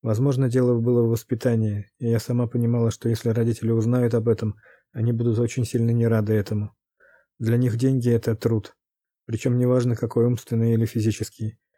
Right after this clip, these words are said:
И узная они, что их любимая дочь пошла по кривой дорожке, это могло разбить им сердце.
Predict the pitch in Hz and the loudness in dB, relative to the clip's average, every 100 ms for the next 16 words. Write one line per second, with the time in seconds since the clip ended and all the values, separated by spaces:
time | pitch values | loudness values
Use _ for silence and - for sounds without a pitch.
0 | _ - 120 117 127 123 120 117 - 117 | _ -6 -2 0 2 2 2 0 0 0
1 | - 113 120 117 117 123 - 117 - 120 | 0 0 2 2 2 2 0 -4 -2 -4
2 | 117 110 117 117 117 127 - - 110 - | -4 -2 0 2 2 2 -2 -4 -4 0
3 | 117 113 123 117 104 117 120 107 117 107 | -2 0 0 0 0 -2 -2 -4 -2 -4
4 | - 117 | -6 -16